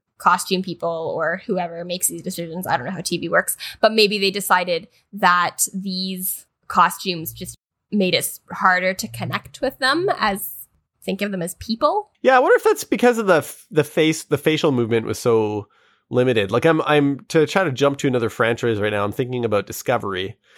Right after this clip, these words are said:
Speaker 2: So you have Saru in Discovery, and, like, his face is really done up, you know, like a, a quite a, an elaborate facial prosthetic, but is, like, the mouth is still m-, it moves so, quite a bit, so you can still, like, see articulation
Speaker 1: Right.
Speaker 2: and, like, and that kind of thing. So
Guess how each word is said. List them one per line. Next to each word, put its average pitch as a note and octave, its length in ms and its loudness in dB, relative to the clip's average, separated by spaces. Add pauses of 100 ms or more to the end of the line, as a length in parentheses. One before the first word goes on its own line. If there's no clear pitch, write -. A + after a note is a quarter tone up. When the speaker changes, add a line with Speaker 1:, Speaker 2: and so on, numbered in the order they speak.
Speaker 2:
So - 120 2
you E3+ 80 8
have F#3 120 4
Saru G3 480 4
in B2 100 4
Discovery, C3 500 2
and, G#2+ 140 0
like, G#2+ 200 0
his D#3 240 2
face B2 340 2
is G#2+ 120 -4
really A2 220 2
done G2+ 220 2
up, G2+ 160 2 (140)
you A#2 100 -4
know, F#2 120 -4
like F#2 120 -6
a, F#2+ 280 -2
a G#2+ 60 -6
quite A2 220 0
a, G2 220 0
an G#2 340 -4
elaborate G2+ 520 2
facial G2+ 280 -2
prosthetic, G2+ 540 -4
but G#2 180 2 (380)
is, - 320 0
like, - 160 0
the C#3+ 80 4
mouth A#2+ 320 2
is G3+ 100 2
still F#3+ 500 2 (160)
m-, D3+ 120 0
it C#3+ 320 0
moves C#3 240 4
so, E3+ 120 4
quite F3+ 200 0
a F3 40 0
bit, G3+ 160 0
so - 100 -4
you A#2 60 -8
can A2+ 100 -8
still, C3 180 2
like, G#2+ 160 0
see A2+ 160 -4
articulation G2+ 800 -2
Speaker 1:
Right. G2 100 -10
Speaker 2:
and, F#2+ 160 -8
like, F#2 220 -6
and G#2+ 120 -8
that A#2 200 -2
kind B2 120 -2
of A#2 60 -4
thing. C3 140 0
So A#2 260 2